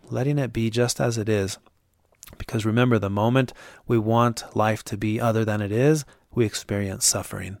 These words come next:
So here we are, letting things be and seeing what would life be like if I would just let it be. What if this, you know, the, the experiences that I'm going through, the emotions that I'm feeling, what if I just let them be what they are?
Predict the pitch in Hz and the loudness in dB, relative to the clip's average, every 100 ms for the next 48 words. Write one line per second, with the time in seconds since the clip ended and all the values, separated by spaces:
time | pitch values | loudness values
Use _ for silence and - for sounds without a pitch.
0 | _ - - - - 107 117 151 151 123 | _ -20 -20 -20 -8 2 8 8 10 10
1 | 117 117 117 131 131 131 127 110 113 110 | 10 8 6 6 4 0 0 0 2 2
2 | 110 - _ _ _ - 113 - 131 131 | 0 -4 _ _ _ -6 0 2 4 4
3 | 170 175 165 151 139 - 190 202 110 107 | 4 4 4 2 2 2 4 6 4 0
4 | 107 110 104 98 107 98 110 101 95 95 | -4 -2 -2 -2 -4 -4 -2 -4 -4 -6
5 | 95 87 - - - 127 160 - 143 - | -8 -8 -16 -14 -2 0 2 0 0 -2
6 | _ - - _ _ 123 110 110 117 120 | _ -20 -20 _ _ -4 -2 0 -2 -4
7 | 117 110 107 - - 131 131 127 120 117 | -4 -4 -4 -6 -2 0 0 0 0 0
8 | 113 107 107 104 104 104 104 101 98 104 | 0 -2 -4 -4 -6 -6 -6 -6 -4 0
9 | 120 - 117 107 107 104 101 107 104 104 | 0 0 -2 -2 -2 -4 -4 -6 -6 -2
10 | 123 156 165 156 151 160 151 - 156 151 | -2 0 -2 -2 -4 -4 -4 -2 0 2
11 | 151 - 143 156 156 104 | 2 0 0 2 2 0